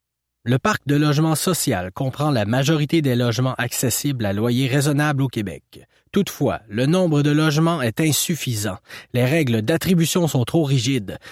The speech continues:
Les programmes de construction et d'adaptation sont mal arrimés. Et les situations de discrimination sont encore monnaie courante.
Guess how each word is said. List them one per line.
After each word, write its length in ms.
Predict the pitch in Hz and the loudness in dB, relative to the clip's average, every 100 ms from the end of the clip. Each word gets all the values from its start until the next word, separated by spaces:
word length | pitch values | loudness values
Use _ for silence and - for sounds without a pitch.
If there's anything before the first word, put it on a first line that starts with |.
| - 127 | -10 -4
Les 120 | 131 | -2
programmes 420 | 170 180 170 185 | 0 2 2 2
de 100 | 147 | 0
construction 680 | - 175 - 143 - 175 135 | 0 -2 -2 -6 -2 -2 -2
et 80 | 104 | -2
d'adaptation 760 | 139 160 - 165 147 - 165 | 0 0 -2 -2 -2 -2 -2
sont 220 | - 107 | -2 0
mal 240 | 120 151 135 | 0 0 0
arrimés. 640 | 143 147 147 127 104 101 - - - | -2 0 2 0 -2 -8 -16 -16 -4
Et 100 | 127 | 0
les 100 | 131 | 2
situations 680 | - 208 165 190 170 190 170 | 2 0 2 2 2 0 0
de 160 | 113 | -2
discrimination 920 | 104 127 190 - 185 180 175 147 - 170 | -2 -2 -4 -2 0 2 2 0 -2 -4
sont 240 | 131 110 | -4 -2
encore 320 | 127 147 139 | -2 0 0
monnaie 280 | 127 147 147 | 0 0 -2
courante. 560 | - 107 87 87 - | -2 -6 -6 -14 -18